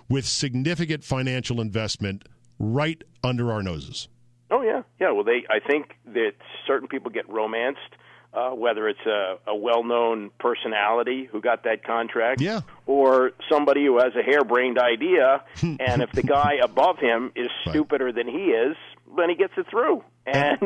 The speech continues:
Speaker 2: <laughs> sometimes with disastrous results.
Speaker 1: And the other thing that's tough is that,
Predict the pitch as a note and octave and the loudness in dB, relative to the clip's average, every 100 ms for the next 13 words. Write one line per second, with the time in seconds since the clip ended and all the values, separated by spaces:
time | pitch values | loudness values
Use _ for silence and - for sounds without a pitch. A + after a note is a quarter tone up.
0 | - - _ - - F#3 - E3 F3+ D3 | -6 -10 _ -10 -4 -2 0 0 0 -4
1 | C#3+ E3+ - D3+ E3 F3+ - F3 E3+ F3 | -2 0 0 0 2 0 -4 -10 -8 0
2 | C#4 A3 - - B2+ C#3 F#3+ A#3+ F#3+ C3 | 2 0 -2 -8 -4 -2 -2 -4 -4 -4
3 | A2 - A2+ G#2 G#2+ F#2+ G#2+ | -4 -4 -4 -4 -6 -4 -6